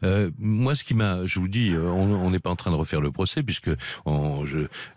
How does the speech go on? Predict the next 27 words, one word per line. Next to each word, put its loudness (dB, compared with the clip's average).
et 0
évidemment, 2
je -2
vous 0
remercie 0
beaucoup -2
de, 0
de -2
nous, 4
de -2
développer 0
vos -4
arguments. 0
C'est -2
bien -2
la -4
moindre -4
des -2
choses, 0
puisqu'on -2
a -2
développé -2
beaucoup -2
les 0
arguments 0
aussi 0
de, -2